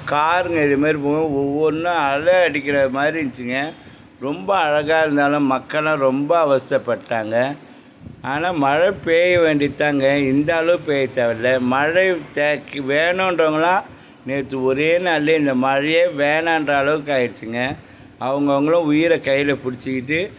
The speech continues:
பாண்டிச்சேரி விட்டு அவங்கவங்க வீட்டுக்கு சென்றாங்க.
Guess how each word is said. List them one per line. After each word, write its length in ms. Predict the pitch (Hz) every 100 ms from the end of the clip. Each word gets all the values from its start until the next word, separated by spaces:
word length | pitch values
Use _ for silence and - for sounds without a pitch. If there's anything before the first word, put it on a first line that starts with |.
| - - -
பாண்டிச்சேரி 600 | 139 156 160 147 143 131
விட்டு 220 | 135 160
அவங்கவங்க 680 | 170 135 139 139 135 131 123
வீட்டுக்கு 440 | 143 151 143 135 127
சென்றாங்க. 640 | 123 110 117 107 113 147